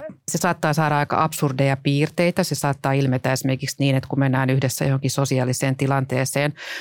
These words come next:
vaikka kutsuille tai jotain, niin, niin henkilö saattaa saada tarkat ohjeet siitä, että miten sun tulee käyttäytyä. Ja erityisesti sitten sen aikana niin saattaa,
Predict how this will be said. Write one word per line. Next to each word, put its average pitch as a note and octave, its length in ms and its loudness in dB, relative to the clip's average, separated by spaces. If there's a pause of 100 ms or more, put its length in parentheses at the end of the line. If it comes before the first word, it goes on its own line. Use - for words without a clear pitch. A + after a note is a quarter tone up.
(140)
vaikka D#3 200 0
kutsuille C#3 640 0
tai C3+ 180 0
jotain, C3+ 400 0
niin, C3 240 0
niin C3 160 2
henkilö C3+ 360 2
saattaa C3+ 360 0
saada C3+ 280 -2
tarkat D3 360 0
ohjeet B2+ 420 0
siitä, B2+ 320 -2
että C3+ 140 -4
miten B2+ 180 -2
sun B2+ 180 -4
tulee G3 260 0
käyttäytyä. C#3 600 -2
Ja C3+ 140 0
erityisesti C3+ 760 -2 (460)
sitten C#3+ 280 -2
sen C#3+ 220 0
aikana D#3+ 540 2
niin C3 100 0
saattaa, C3+ 540 -2